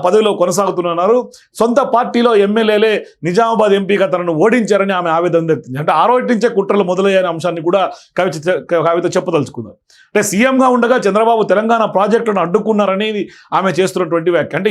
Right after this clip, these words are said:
ఏపీ సీఎం చంద్రబాబు ఏం చెప్పినా కేంద్రం అడ్డుకోవడం లేదని, ఒకంత అసహనాన్ని కూడా ఆమె వ్యక్తం చేస్తూనే ఇప్పటికీ గోదావరి నదీ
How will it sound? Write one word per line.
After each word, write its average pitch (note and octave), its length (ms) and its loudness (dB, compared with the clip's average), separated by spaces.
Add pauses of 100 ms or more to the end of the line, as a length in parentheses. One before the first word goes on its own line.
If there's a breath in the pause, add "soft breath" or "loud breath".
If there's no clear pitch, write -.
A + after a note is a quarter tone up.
(140)
ఏపీ A3+ 240 0
సీఎం A3 240 0
చంద్రబాబు G3+ 360 0 (120)
ఏం G#3 180 0
చెప్పినా G3 320 0 (420 loud breath)
కేంద్రం B3 360 2
అడ్డుకోవడం A3 480 0
లేదని, G3+ 260 -2 (120)
ఒకంత G#3 260 -2 (460 loud breath)
అసహనాన్ని B3 500 2
కూడా G#3+ 120 2
ఆమె F#3+ 120 -4
వ్యక్తం F#3 220 -2 (100)
చేస్తూనే F#3+ 380 0 (440 loud breath)
ఇప్పటికీ C4+ 340 0 (140)
గోదావరి A3 400 2
నదీ G#3 160 -2